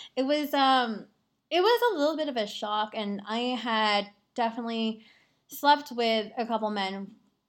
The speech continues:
for, for no pay back when, when I started. And it was, like, again, I felt super dirty, ashamed of myself after. Why am I doing this? Lots of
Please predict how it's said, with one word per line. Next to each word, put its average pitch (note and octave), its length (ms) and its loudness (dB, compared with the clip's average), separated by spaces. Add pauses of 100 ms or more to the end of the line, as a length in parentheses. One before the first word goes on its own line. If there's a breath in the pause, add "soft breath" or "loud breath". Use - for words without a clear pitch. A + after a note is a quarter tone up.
(120)
for, A#3 240 -2
for A3+ 160 -2
no G#3 280 0
pay - 360 -12 (520)
back G3+ 280 0
when, G3+ 240 -4
when G3 180 -4
I F#3 80 -6
started. D#3 460 -6
And F#3+ 160 -6
it G3 100 -2
was, F3+ 380 -8 (960)
like, G3 200 -8 (300)
again, A3 360 0
I G#3+ 60 -2
felt G#3 300 -2
super B3 1080 -2 (640)
dirty, C4 680 0 (120)
ashamed B3+ 400 0
of B3+ 100 -6
myself G#3+ 480 -2
after. A3 800 -2 (840 soft breath)
Why A3+ 260 0
am B3+ 120 2
I A#3 140 0
doing A#3 340 -2
this? A3 480 -2
Lots A3+ 400 0
of C#4+ 160 -4